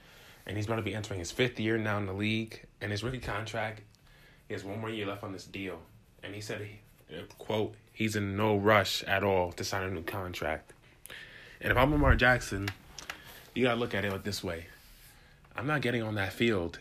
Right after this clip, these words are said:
if I don't sign a new contract before next season starts. 'Cause he got hurt last year.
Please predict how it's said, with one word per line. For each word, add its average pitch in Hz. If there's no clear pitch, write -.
if 101
I 95
don't 92
sign 92
a -
new 87
contract 90
before 92
next 87
season 87
starts. -
'Cause 87
he 110
got 110
hurt 104
last 98
year. 87